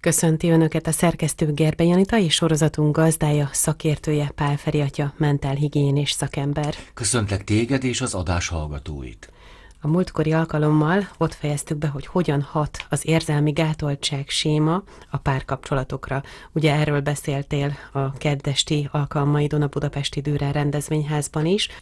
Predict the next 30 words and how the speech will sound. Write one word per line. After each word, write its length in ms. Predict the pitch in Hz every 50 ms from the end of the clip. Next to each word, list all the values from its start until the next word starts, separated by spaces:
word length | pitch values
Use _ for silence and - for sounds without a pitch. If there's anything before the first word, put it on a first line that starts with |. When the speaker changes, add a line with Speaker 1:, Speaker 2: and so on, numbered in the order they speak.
| -
Speaker 1:
Azzal 340 | - 202 208 - - 143 143
folytatnánk, 560 | - - 175 170 165 170 156 - 165 156 151
hogy 100 | 165 165
miért 400 | 160 170 202 226 214 156 - -
is 100 | 147 -
nagyon 340 | - - 156 147 147 143 139
fontos, 640 | 139 - - 147 139 139 139 - 135 143 - - - - - - - - - -
hogy 140 | - 160 147
az 120 | 147 143 -
érzelmi 400 | 151 147 147 151 147 139 147 143
gátoltságot 840 | 139 160 151 147 - - 139 143 - - - 143 139 143 147 -
feloldjuk, 680 | - - 147 143 143 139 139 143 147 175 190 190 - - _
és 380 | - 151 139 - - - - - -
ugye 180 | 147 147 143
ne 120 | 143 147 147
a 60 | 143
gátlástalanságba, 1040 | 143 151 147 143 - 151 147 139 - - 160 147 147 147 143 - 151 143 143 147 143
hanem 240 | 143 147 143 143
a 40 | 143
szabadságba 1040 | 139 - - 147 139 147 143 143 - - - - 143 139 139 131 - 147 147 147 147 - -
forduljon, 800 | - - - 151 147 147 147 156 156 156 156 160 165 185 214 226 - - - - - - - -
hiszen, 440 | - 160 - - 165 156 156 160
ö, 300 | 165 160 160 160 160 160 156 - - -
elmondtad, 560 | - 190 202 175 156 147 151 - - 156 -
hogy 160 | - - 156
amikor 300 | 156 151 151 151 - 156
nem 160 | 156 196 254 247
tudjuk 280 | - 147 135 143 143
kifejezni 580 | - - 160 - - 156 143 139 139 131 - 147
magunkat, 720 | 143 143 139 135 139 135 139 143 - 160 170 214 - -